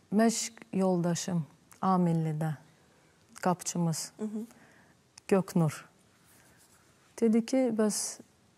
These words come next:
Speaker 1: səni araşdırırlar,
Speaker 2: Hı hı.
Speaker 1: Trabzonspor. Nömrəvi verim. Tabii dedim, ver. Görək nə olar. <laughs> Sağ olsunlar, onlar da menecerlə əlaqə saxlayıb danışdılar.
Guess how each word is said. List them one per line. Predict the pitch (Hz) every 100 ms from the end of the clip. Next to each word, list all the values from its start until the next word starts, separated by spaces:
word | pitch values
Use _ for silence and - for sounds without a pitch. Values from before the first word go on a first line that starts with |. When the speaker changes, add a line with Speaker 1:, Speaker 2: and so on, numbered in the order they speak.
| -
Speaker 1:
səni | - 220 220
araşdırırlar, | 214 180 - - 165 156 160 226
Speaker 2:
Hı | - _ _ 247
hı. |
Speaker 1:
Trabzonspor. | 233 180 170 170 156 - 185 226 - _ _ 202
Nömrəvi | 208 202 202 208
verim. | 196 185 247 - _ _ _ _ _ _ _ _ _ -
Tabii | 240 247 220
dedim, | 190 180 180
ver. | 196 190 - - _ _ _ _ _ _ _ _
Görək | - 208 214
nə | 202
olar. | 190 185 196 165 - - - _ - -
<laughs> | - - - _ _ _
Sağ | - - 233
olsunlar, | 226 220 220
onlar | 226 220 226
da | 214
menecerlə | 208 208 196 185 185 185
əlaqə | 180 175
saxlayıb | 185 180 160 - 165 196 - - _ _ _ _ _ _ _ -
danışdılar. | 185 175 - 170 170 214